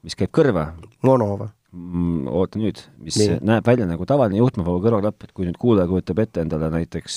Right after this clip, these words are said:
Speaker 1: äh, no umbes seda siukest, ma ei tea, Samsungi neid mingid, mis mingi AirPodid või mis iganes need on. Mitte see pulgaga,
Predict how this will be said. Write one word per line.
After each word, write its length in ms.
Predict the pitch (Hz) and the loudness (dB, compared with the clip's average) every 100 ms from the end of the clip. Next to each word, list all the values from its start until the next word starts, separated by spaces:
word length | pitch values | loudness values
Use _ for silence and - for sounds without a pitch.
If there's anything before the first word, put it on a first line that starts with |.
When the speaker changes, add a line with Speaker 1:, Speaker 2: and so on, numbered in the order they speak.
| 87 | -6
Speaker 1:
äh, 140 | 82 78 - _ _ _ _ _ _ _ _ _ | -4 -6 -12 _ _ _ _ _ _ _ _ _
no 100 | 95 | 4
umbes 320 | 113 107 82 - | 6 6 2 -2
seda 160 | 87 82 | -4 -2
siukest, 540 | 87 82 82 - - - | -4 -6 -10 -12 -18 -12
ma 100 | 87 | -8
ei 60 | 80 | -8
tea, 60 | 73 | 0
Samsungi 560 | 110 110 - 82 73 | 2 2 0 -4 -6
neid 160 | 71 69 | -6 -6
mingid, 300 | 78 73 - _ _ | -8 -10 -16 _ _
mis 240 | - 87 - | -18 -18 -12
mingi 220 | 76 62 52 _ _ _ _ _ 90 | -12 -12 -20 _ _ _ _ _ -4
AirPodid 720 | 95 80 - 82 78 73 - | -2 -4 -4 -4 -4 -6 -10
või 200 | 71 78 | -10 -2
mis 120 | 113 110 | 0 2
iganes 220 | 92 76 | 0 -2
need 80 | 78 | -6
on. 140 | 80 69 - _ _ _ _ | -8 -8 -14 _ _ _ _
Mitte 240 | 101 92 82 | -10 -6 -4
see 80 | 80 | -4
pulgaga, 540 | - 98 101 143 190 | 0 2 4 4 2